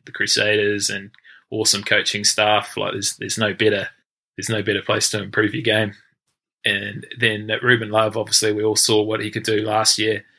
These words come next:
Um, kind of a little bit at fullback last year. Um, so it's nice to see him in the ten jersey at the Hurricanes. He's, he's got the, the nod to start off with. So it'll be,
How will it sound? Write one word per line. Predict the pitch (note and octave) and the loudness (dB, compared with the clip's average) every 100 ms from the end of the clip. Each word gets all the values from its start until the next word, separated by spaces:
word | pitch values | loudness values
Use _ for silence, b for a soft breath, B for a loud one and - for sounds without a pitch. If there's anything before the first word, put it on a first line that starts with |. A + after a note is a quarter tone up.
| b b | b b
Um, | - G#2+ G#2+ G#2 G2+ G2+ G#2 _ | -12 -8 -6 -6 -6 -12 -16 _
kind | - B2+ | 0 2
of | A2 - - - _ _ | 2 -2 -8 -12 _ _
a | |
little | A#2 A#2+ A2+ | -2 0 0
bit | A2 | 0
at | A2+ - | -4 -4
fullback | - A#2 A2+ G#2+ - | 0 0 2 2 0
last | A2 G#2+ - | -4 -2 0
year. | A2+ A#2+ A#2 A#2+ A2+ | 4 4 4 0 -10
Um, | A2 G#2 G#2 G#2 | -10 -10 -10 -6
so | - | -4
it's | A2 - | -2 -2
nice | A#2+ G#2+ | -2 -4
to | A2 | -2
see | - A2 | -2 -2
him | G#2+ G#2+ b b _ | -4 -12 b b _
in | B2 | -2
the | A#2 | -2
ten | - C3 C3 | -2 -2 0
jersey | B2+ C#3 C3 E3 - _ _ _ | 4 4 2 -4 -8 _ _ _
at | A2 - - | -4 -4 -4
the | A2 G#2+ | -4 0
Hurricanes. | A#2 A#2 B2+ B2 D3+ | 2 2 2 0 0
He's, | - - - | -4 -4 -6
he's | - G#2 | -6 -6
got | - - | -4 -4
the, | G#2 - - - | -6 -6 -8 -6
the | G#2+ | -4
nod | A2 G#2+ | -4 -2
to | - | 2
start | - G#2 | 2 2
off | A2 - | -2 -2
with. | - B2 | -2 0
So | - G#2+ | 2 2
it'll | G#2+ A2 | 0 -6
be, | A#2+ G#2+ G#2 | -4 -4 -6